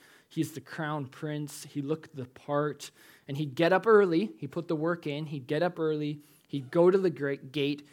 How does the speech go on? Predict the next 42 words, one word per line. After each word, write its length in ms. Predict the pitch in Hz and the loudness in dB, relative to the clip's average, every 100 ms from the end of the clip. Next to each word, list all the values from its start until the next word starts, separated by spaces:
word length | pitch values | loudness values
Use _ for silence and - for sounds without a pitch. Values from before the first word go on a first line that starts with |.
| - | -12
he'd 180 | 147 135 | -10 -4
greet 240 | 185 208 | -4 -4
people, 300 | - 175 165 | -8 -8 -4
he'd 160 | 170 156 | -4 -2
say, 180 | 175 160 | -4 0
"Hello, 460 | 214 262 254 226 | 6 6 6 4
my 160 | 196 143 | 2 -6
friend, 440 | - 170 170 170 | -4 -4 -2 -2
how's 220 | 156 160 | -2 -2
it 140 | 160 131 | -4 -2
going? 320 | 156 156 151 | -2 -2 -2
Good 160 | 151 131 | -4 -6
to 40 | |
see 240 | 127 160 | -10 -6
you. 200 | 160 156 | -2 0
What's 200 | 151 151 | -2 -6
your 80 | 160 | -8
problem?" 520 | - 151 147 147 139 - | -10 -6 -6 -8 -12 -6
"Oh, 460 | 151 147 127 110 | -4 -2 -4 -8
you 500 | 107 131 151 143 131 - | -8 -4 -2 -2 -4 -10
are 220 | 98 - _ - | -16 -18 _ -8
definitely 640 | 233 - - 107 104 104 - | -6 -6 -12 -18 -16 -14 -14
in 160 | 113 110 | -12 -12
the 100 | 98 | -12
right 340 | 98 104 101 | -12 -12 -14
here, 240 | - 110 | -16 -16
but 220 | 110 143 156 | -8 -6 -6
unfortunately, 920 | 165 - 330 - 359 285 277 262 254 | -6 -6 -6 -6 -8 -6 -4 -4 -4
there's 240 | 294 240 | -6 -8
just 260 | - 370 359 | -10 -14 -10
no 120 | 359 | -8
one 140 | 349 359 | -6 -6
around. 500 | 359 381 370 277 - _ _ - _ _ _ _ - | -4 -2 -2 -4 -10 _ _ -20 _ _ _ _ -14
No 180 | 139 170 | -8 -4
one 160 | 185 190 | -2 -2
that 180 | 185 | -4
can 140 | 190 170 | -6 -2
give 220 | 170 165 | 0 0
you 120 | 165 | 0
a 60 | 160 | -2
judgment. 600 | 139 151 143 135 123 117 | -2 -2 -2 -6 -10 -8
But 220 | 131 | -10